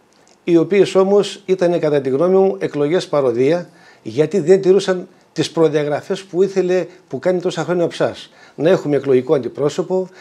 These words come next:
να έχουμε συγκεκριμένη έδρα που θα γίνουν οι εκλογές, να υπάρχουν ψηφοδέλτια και να γίνει μυστική ψηφοφορία. Η ψηφοφορία για αντικατάσταση δύο μελών έγινε διαβοής. Αυτά τα πράγματα δεν γίνονται.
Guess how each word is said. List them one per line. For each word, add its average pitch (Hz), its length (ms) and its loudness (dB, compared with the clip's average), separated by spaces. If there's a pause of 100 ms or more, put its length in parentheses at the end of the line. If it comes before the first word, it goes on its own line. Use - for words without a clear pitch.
(180)
να 139 120 -2
έχουμε 170 260 2
συγκεκριμένη 151 560 0
έδρα 160 180 4
που - 80 -8
θα 143 100 -4
γίνουν 139 220 0
οι 123 40 2
εκλογές, 117 600 -2 (200)
να 143 120 0
υπάρχουν 180 380 2
ψηφοδέλτια 147 840 2 (220)
και 160 120 2
να 151 80 2
γίνει 214 220 0
μυστική 208 260 -2
ψηφοφορία. 196 640 0 (1800)
Η 175 100 4
ψηφοφορία 180 880 2
για 131 200 -4
αντικατάσταση 147 720 -4
δύο 180 300 4
μελών 143 520 -2
έγινε 208 600 0 (300)
διαβοής. 196 720 2 (100)
Αυτά 135 240 -8
τα 170 100 -4
πράγματα 202 320 0
δεν 220 140 2
γίνονται. 107 360 -2